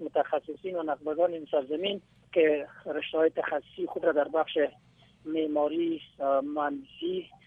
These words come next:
عمران و غیره داشتن. خواستیم یک کار متفاوت‌تر انجام بدیم تا خود را در جامعه افغانستان معرفی کنیم و جایگاه متخصصین را برای مردم افغانستان بشناسانیم، چون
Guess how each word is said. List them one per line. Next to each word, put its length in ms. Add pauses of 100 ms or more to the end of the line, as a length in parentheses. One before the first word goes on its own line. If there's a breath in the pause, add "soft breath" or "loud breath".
(220 soft breath)
عمران 400
و 180
غیره 260
داشتن. 380 (360)
خواستیم 420
یک 160
کار 180
متفاوت‌تر 680
انجام 360
بدیم 320 (180)
تا 280 (440 loud breath)
خود 380
را 240
در 200
جامعه 640
افغانستان 560
معرفی 480
کنیم 400
و 200 (500 soft breath)
جایگاه 580
متخصصین 880
را 120
برای 240
مردم 400
افغانستان 600 (400)
بشناسانیم، 600 (560 soft breath)
چون 140